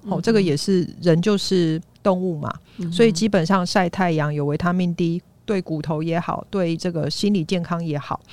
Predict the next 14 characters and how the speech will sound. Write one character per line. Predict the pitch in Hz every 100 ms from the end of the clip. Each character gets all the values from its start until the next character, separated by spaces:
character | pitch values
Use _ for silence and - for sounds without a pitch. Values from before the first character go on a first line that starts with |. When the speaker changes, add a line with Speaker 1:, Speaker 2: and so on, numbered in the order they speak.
| - - -
Speaker 2:
那 | 254
晒 | - 262
太 | 233 214
阳 | 165
的 | 160
同 | 156 156 160
时 | - 151
做 | 214 185
一 | 185
些 | - 180
活 | 165 147
动、 | - 165 - - - -
运 | 214 185
动， | 170 175